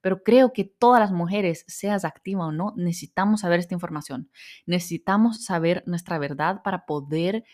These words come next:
vivir más alineadas y en congruencia con nosotros mismas y poder crear esta armonía, que la palabra armonía es una de las palabras más importantes, no solo en mi carrera profesional, sino que en mi vida, porque sé la magia que tiene cuando solo todo está como,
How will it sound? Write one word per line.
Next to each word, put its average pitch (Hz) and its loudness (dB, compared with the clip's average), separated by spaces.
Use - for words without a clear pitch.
vivir 170 -2
más 175 -2
alineadas 160 -2
y 160 -4
en 156 -6
congruencia 165 -2
con 165 -8
nosotros 180 -8
mismas 311 0
y 208 -8
poder 196 0
crear 214 2
esta 202 -2
armonía, 180 -2
que 156 -4
la 190 -4
palabra 170 8
armonía 156 0
es 143 -4
una 160 -4
de 151 -2
las 160 -6
palabras 151 -2
más 156 -2
importantes, 170 -4
no 156 -6
solo 185 -4
en 196 0
mi 175 -2
carrera 165 -2
profesional, 196 -4
sino 156 -6
que - -10
en 170 -4
mi 139 -2
vida, 170 -6
porque 156 -8
sé - -6
la 156 -2
magia 147 -4
que 139 -8
tiene - -6
cuando 143 -4
solo 160 -4
todo 151 -4
está 147 -2
como, 139 -4